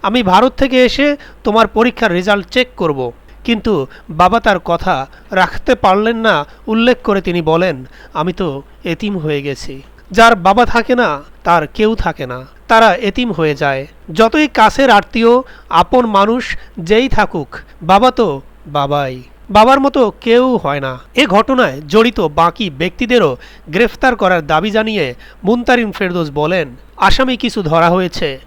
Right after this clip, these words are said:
আরও কিছু ধরার প্রক্রিয়া চলছে। আমি তাদের ধরতে বলেছি, তাদের ধরুক, তাহলে অবশ্যই কোনো না কোনো কিছু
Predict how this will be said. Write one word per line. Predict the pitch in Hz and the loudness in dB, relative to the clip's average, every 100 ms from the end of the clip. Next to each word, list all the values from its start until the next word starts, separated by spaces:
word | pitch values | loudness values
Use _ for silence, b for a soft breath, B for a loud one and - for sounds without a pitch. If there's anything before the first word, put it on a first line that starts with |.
| - | -6
আরও | - 190 294 | 0 2 2
কিছু | 269 233 | -2 -4
ধরার | 180 170 180 151 | -2 0 2 0
প্রক্রিয়া | - 208 - 190 175 | -2 -4 -2 -4 -2
চলছে। | 180 156 - 160 131 - b b | -4 -6 -6 -8 -8 -16 b b
আমি | 190 226 | -2 2
তাদের | 208 202 202 - - | 2 2 0 -2 -6
ধরতে | 147 175 - 175 | -2 0 -2 -4
বলেছি, | 147 147 - 151 120 - - | -2 -4 -6 -10 -10 -16 -4
তাদের | 208 202 175 | 0 0 -2
ধরুক, | 127 202 190 - - | -2 -2 -2 -4 -2
তাহলে | 202 240 214 | 2 2 4
অবশ্যই | 180 220 220 254 170 - b b | 2 2 0 -2 -2 -6 b b
কোনো | 240 247 | 0 2
না | 247 | 2
কোনো | 233 226 190 | 0 -2 -2
কিছু | 208 208 180 | -4 -2 -4